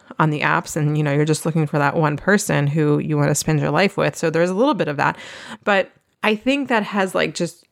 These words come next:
transformed into this belief that you also have to put up with a lot of shit, and that's just the way it is online.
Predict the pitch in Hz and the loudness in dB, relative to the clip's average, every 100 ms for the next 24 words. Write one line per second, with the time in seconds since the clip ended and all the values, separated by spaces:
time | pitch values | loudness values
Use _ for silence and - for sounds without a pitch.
0 | _ - - 226 240 226 214 - 196 190 | _ -12 -6 -2 0 0 -2 -2 0 2
1 | 180 160 175 175 175 170 - 170 175 202 | 2 0 0 2 2 0 0 0 2 0
2 | 160 - _ _ 202 170 165 160 156 - | 0 -4 _ _ -12 -4 0 0 -2 -8
3 | - _ _ _ _ 202 208 214 214 175 | -20 _ _ _ _ 0 2 2 0 0
4 | 175 160 - 202 175 165 160 165 156 - | 0 -2 -2 0 2 0 -2 -2 2 2
5 | 143 - 143 - - 156 170 156 160 - | 0 0 0 0 -2 0 0 0 -4 -2
6 | 160 151 151 151 143 139 143 - 139 135 | -2 2 2 2 2 0 -2 -2 0 0
7 | - 85 | -2 -4